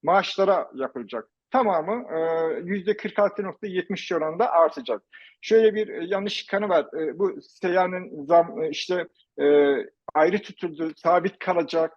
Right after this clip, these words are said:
ya da işte, e, bir daha verilmeyecek, e, bir seferlik verildi falan gibi yanlış kanılar var. Hayır, yok. O, e, göstergeye bağlandı. E, yanlış hatırlamıyorsam on üç bin dokuz yüz altmış beş gösterge karşılığı,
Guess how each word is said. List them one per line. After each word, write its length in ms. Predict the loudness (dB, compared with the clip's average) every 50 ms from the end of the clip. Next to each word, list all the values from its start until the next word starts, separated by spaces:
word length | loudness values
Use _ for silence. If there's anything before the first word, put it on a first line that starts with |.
| _ -8
ya 160 | -6 -4 -4
da 60 | -4
işte, 240 | -4 -4 -4 -4 -4
e, 340 | -4 -6 -8 -10 -8 -8 -6
bir 80 | -4
daha 280 | -2 -2 0 -2 0 0
verilmeyecek, 720 | 0 0 0 -2 -4 -4 -6 -6 -4 -4 -4 -4 -4 -6
e, 320 | -6 -4 -2 -2 -2 -4 -6
bir 40 |
seferlik 540 | -6 -6 -6 -4 -4 -6 -6 -8 -10 -10 -8
verildi 220 | -8 -6 -6 -6 -4
falan 260 | -2 -2 -2 -2 -4
gibi 160 | -4 -2 0
yanlış 280 | 2 2 0 0 -6 -10
kanılar 240 | -10 -6 -6 -4 -2
var. 160 | -2 -2 -4 -2 2
Hayır, 320 | 2 4 6 6 4 2 0 _
yok. 340 | 2 2 2 2 2 -4 _ _ _ _ _ _
O, 240 | 4 4 4 4 0 _ _ _ -10 -2 0
e, 40 | 2 2 2 0 -2 -4 -8 -14 _ _ _ _ _
göstergeye 720 | -2 2 2 2 2 2 2 2 2 4 4 4 4 4
bağlandı. 680 | 4 2 2 2 0 -2 -4 -6 -6 -6 -8 -8 -10 _ _ _ _ -10
E, 40 | -6 -6 -4 -4 -6 -8 -8 -6
yanlış 300 | -4 -4 -4 -4 -4 -6
hatırlamıyorsam 640 | -6 -4 -6 -6 -4 -4 -6 -6 -4 -4 -4 -4
on 160 | -4 -4 -2 -2
üç 220 | -2 -4 -6 -6
bin 120 | -6 -4
dokuz 260 | -4 -4 -2 -4 -6 -6
yüz 120 | -6 -2
altmış 480 | -2 0 0 -2 -4 -10 -10 -2 4 6
beş 320 | 6 6 6 2 -2 -2
gösterge 720 | -2 -2 -2 -2 -4 _ -2 -2 0 2 4 4 4 2 0 -4 _ _
karşılığı, 960 | -2 2 2 2 2 0 -4 -8 -8 -8 -4 -4 -2 -2 -2 -4 -4 -6